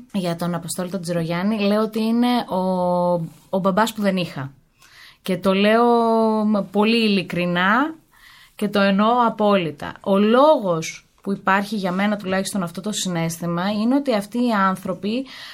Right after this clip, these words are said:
πραγματικά ασχολήθηκαν μαζί μου με ενδιαφέρον, με βοήθησαν, με καθοδήγησαν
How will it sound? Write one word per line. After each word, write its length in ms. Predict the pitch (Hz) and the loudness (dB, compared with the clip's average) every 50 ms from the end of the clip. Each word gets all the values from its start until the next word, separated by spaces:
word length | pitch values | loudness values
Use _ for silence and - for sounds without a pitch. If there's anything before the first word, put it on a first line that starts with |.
| - - _ _ | -20 -20 _ _
πραγματικά 1600 | - 220 220 214 214 202 - 185 196 196 202 196 190 185 190 - 180 165 - - _ - - 220 208 208 214 226 262 285 285 - _ _ _ _ _ | -2 0 2 2 2 0 0 0 2 2 2 2 0 -2 -6 -10 -12 -12 -14 -16 _ -6 -2 0 2 2 2 2 0 -2 -4 -8 _ _ _ _ _
ασχολήθηκαν 1040 | - 196 190 190 - - - 190 185 185 190 196 226 233 233 - 277 - 285 269 247 | -4 -2 -2 -2 -4 -4 -4 -4 -4 -2 -2 -2 -2 -4 -4 -6 -4 -2 0 0 0
μαζί 460 | 220 196 185 175 165 160 202 226 226 208 | 0 0 -2 -4 -4 -4 -2 -2 0 0
μου 260 | 196 185 165 143 143 - | 0 0 -2 -4 -6 -4
με 320 | - 190 196 208 214 208 | 0 2 2 4 4 4
ενδιαφέρον, 1200 | 196 185 180 175 165 170 170 165 156 156 - - - 170 156 160 160 160 160 165 190 247 277 285 285 - - _ _ _ _ _ _ _ _ - - - - - - - - - - - - _ _ _ _ - | 2 2 0 0 -2 -2 -2 -4 -4 -4 -6 -6 -4 -2 -2 0 0 0 0 0 0 0 0 -2 -2 -6 -18 _ _ _ _ _ _ _ _ -20 -20 -20 -20 -20 -20 -20 -20 -20 -20 -20 -20 _ _ _ _ 0
με 260 | 226 220 220 214 208 | 2 4 4 4 4
βοήθησαν, 1120 | 156 156 185 175 180 180 190 180 - - 196 - - - 240 240 262 285 302 285 277 277 - _ _ | 2 0 0 2 2 2 2 0 -2 -4 -4 -2 -2 0 0 2 2 2 0 0 -4 -6 -10 _ _
με 220 | - 190 196 190 | -2 0 0 0
καθοδήγησαν 1300 | 175 185 190 175 165 - 190 175 170 151 165 190 175 160 170 175 - - - 196 202 226 262 277 285 277 | 0 -2 -4 -4 -4 -2 -2 -2 -2 -2 -2 -2 -2 -2 -4 -4 -2 -2 0 0 2 2 2 2 0 0